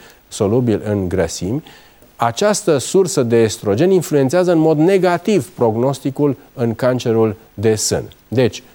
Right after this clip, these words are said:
grăsimea lactată periculoasă pentru cancerul de sân. Soluția pentru aceste femei care au deja cancer de sân este să evite complet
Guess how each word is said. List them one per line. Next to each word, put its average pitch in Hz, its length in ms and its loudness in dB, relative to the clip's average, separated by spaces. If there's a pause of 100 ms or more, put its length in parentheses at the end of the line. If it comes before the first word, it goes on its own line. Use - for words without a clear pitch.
(120)
grăsimea 117 420 0
lactată 156 640 0 (260)
periculoasă 120 680 0
pentru 113 300 -2
cancerul 95 420 -4
de 85 100 -2
sân. - 220 -12 (380)
Soluția 208 480 0
pentru 156 260 0
aceste 110 360 -2
femei 76 440 -4
care 95 260 0
au 151 180 0
deja 117 320 2
cancer 98 360 -2
de 73 160 -6
sân 113 400 -4 (220)
este 120 320 0
să 98 180 -2
evite 85 520 0
complet 92 520 -2